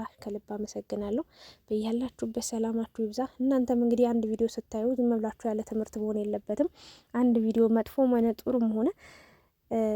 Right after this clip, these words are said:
በደንብ ተምራችሁበት ማለፍ፣ አይታችሁበት ማለፍ አለባችሁ ብዬ ነው የማስበው። ዝም ብላችሁ እንደ ጅል ዝም ብላችሁ ስቃችሁ የሚያስቅ ከሆነ ወይ ደግሞ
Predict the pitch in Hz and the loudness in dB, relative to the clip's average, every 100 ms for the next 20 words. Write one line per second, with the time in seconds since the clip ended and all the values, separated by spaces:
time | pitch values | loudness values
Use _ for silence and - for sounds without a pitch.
0 | 214 214 214 254 254 226 226 240 226 226 | -2 -4 0 2 4 2 0 0 0 0
1 | - 214 208 - 214 208 214 220 220 220 | -6 -6 -4 -2 -2 -2 -4 -4 -4 -6
2 | - 214 214 220 220 208 - 202 202 202 | -6 -6 -4 -2 -2 -2 -4 -6 -6 -6
3 | 208 - 214 208 208 208 202 202 - 233 | -8 -6 -4 -2 -2 -2 -4 -6 -2 0
4 | 285 370 349 320 - 269 262 233 247 247 | 4 4 4 2 0 4 4 4 2 2
5 | 240 247 240 - 247 226 226 - 240 233 | 2 2 -2 -4 -6 -4 -8 -2 0 0
6 | - 226 - 233 233 226 226 233 226 | -2 -4 0 2 4 6 6 4 2